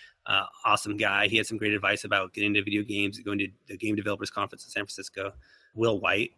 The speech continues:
who's an awesome novelist who wrote, uh, House of Blades, which is a really cool self-published book.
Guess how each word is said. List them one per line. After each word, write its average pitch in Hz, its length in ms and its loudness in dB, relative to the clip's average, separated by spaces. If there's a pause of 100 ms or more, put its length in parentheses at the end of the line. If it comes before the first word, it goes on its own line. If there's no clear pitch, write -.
who's 101 120 -8
an 107 80 -2
awesome 107 500 2
novelist 104 560 0
who 104 80 -6
wrote, 101 400 0
uh, 95 140 0
House 120 220 0
of 104 100 -10
Blades, 101 420 -4
which - 160 -14
is 95 220 -8 (120)
a 101 60 -16
really 104 220 -4
cool 104 200 -8
self-published 95 480 -4
book. - 140 -4